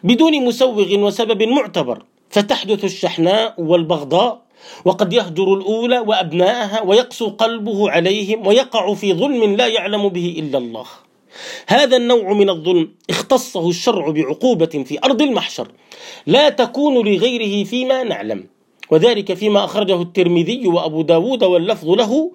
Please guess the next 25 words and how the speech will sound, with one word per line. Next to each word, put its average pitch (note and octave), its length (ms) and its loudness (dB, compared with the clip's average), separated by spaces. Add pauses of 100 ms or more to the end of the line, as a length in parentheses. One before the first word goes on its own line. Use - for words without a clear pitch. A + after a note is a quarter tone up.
(440)
عن G3 180 2
أبي G#3 200 0
هريرة A3 420 2
رضي F#3+ 320 0
الله F#3 420 0
عنه F3+ 260 -2
عن F3 140 0
النبي B3+ 460 0
صلى A#3 320 -2
الله A3 380 0
عليه G#3 340 -2
وسلم G3+ 480 0
قال: A#3+ 760 2 (360)
"من D#3 200 4
كانت F3 560 0
له F#3 200 0
امرأتان F#3+ 1080 0
فمال G3+ 540 0
إلى G#3+ 520 0
إحداهما A#3+ 840 0 (440)
جاء C#3 320 2
يوم C#3 260 -2
القيامة B2+ 640 -4
وشقه A#3+ 640 -2
مائل". C#3 320 -6